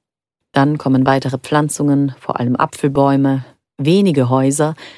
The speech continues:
schließlich der See und auf der gegenüberliegenden Seite das Schweizer Ufer mit einem sanften Landrücken wie hier.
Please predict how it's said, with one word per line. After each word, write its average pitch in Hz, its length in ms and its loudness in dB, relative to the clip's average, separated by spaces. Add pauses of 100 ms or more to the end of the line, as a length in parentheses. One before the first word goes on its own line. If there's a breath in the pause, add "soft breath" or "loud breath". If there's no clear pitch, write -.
(200 loud breath)
schließlich 226 440 -2
der 208 180 0
See 151 420 0 (400)
und 135 420 -2 (140)
auf 135 200 -6
der 131 140 -2
gegenüberliegenden 175 1120 0
Seite 139 480 -2 (200)
das - 160 -4
Schweizer 123 500 -2
Ufer - 360 -4 (580 loud breath)
mit 131 220 -2
einem 123 200 0
sanften 131 580 0
Landrücken 131 680 0
wie 139 80 0
hier. 147 360 -2